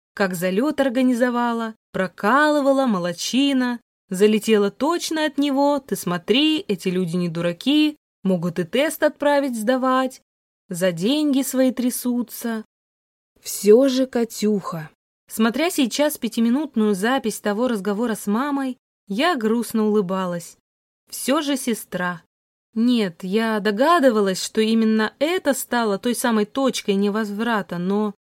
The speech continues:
Андрей не врал, когда сказал, что не любит меня, что я для него никто. Любил бы, обсудил бы со мной это видео. Любил бы, видел бы то, что здесь вижу я.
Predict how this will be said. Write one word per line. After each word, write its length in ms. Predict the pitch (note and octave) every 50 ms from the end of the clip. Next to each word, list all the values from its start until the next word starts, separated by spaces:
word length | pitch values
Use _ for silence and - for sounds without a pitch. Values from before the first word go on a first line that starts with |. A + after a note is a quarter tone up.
| _ _ _ _ _ _ _
Андрей 400 | G#3+ G#3+ G#3+ G3 G#3 A3+ B3 A#3+
не 140 | A#3 A#3
врал, 320 | G#3+ G#3 A#3 C4+ D4 C4+ G#3+
когда 280 | - G#3+ G3 F#3+ G#3
сказал, 460 | G3+ - - A3 G#3 G3+ G3+ C4 C4 A#3+
что 220 | - - - A3
не 140 | A3 A3+ A#3
любит 360 | A#3 C#4 D4 B3 G#3 G#3 -
меня, 420 | G3+ G3 G#3+ A3+ A#3+ A#3 G#3 F3 - _ _ _ _ _ _
что 260 | - - - - A3
я 240 | A3 G3 A#3+ D4 C#4+
для 160 | F#3 F#3+ G3+
него 260 | G3+ G#3 A3 G#3+ A3+ B3
никто. 540 | A3+ G#3 G#3 - - - B3+ B3 G3 E3 - _ _ _ _ _ _ _ _ _ _ _
Любил 580 | - A#3+ B3 B3 A#3 F#3+ F#3 A3 C4 D#4 D#4 C#4+
бы, 240 | A#3 A3 G3+ E3+ - _ _ _ _
обсудил 800 | - G3+ G#3 G3+ - - - A#3 B3+ A3+ G#3+ B3 C#4 C#4+ C4+ A3
бы 120 | F#3+ G#3
со 180 | - - G#3+ A3
мной 260 | B3 C4 C4+ B3 G#3
это 200 | F#3+ - G3 G3
видео. 540 | G3+ A3+ C4 C4 G#3+ F3+ F#3 F3 E3 D#3+ E3 _ _ _ _ _ _ _
Любил 560 | - A3+ A#3+ A#3+ G#3 F3+ G#3 C4 D#4+ F4 D#4+ C#4+
бы, 280 | A3+ A3+ G#3 F3 E3+ _ _ _ _ _ _
видел 520 | - G3+ B3 D4 D4+ D4+ A#3+ B3 C#4 C#4
бы 120 | A3 B3 C4+
то, 260 | - - C#4+ C#4+ C4+
что 200 | - - C4 B3
здесь 280 | G#3+ G3+ A#3+ A#3 -
вижу 320 | - A3+ B3 B3 A3+ A3 A#3+
я. 460 | A#3 A3 G#3+ A#3+ B3 A3+ G3+ E3+ D#3+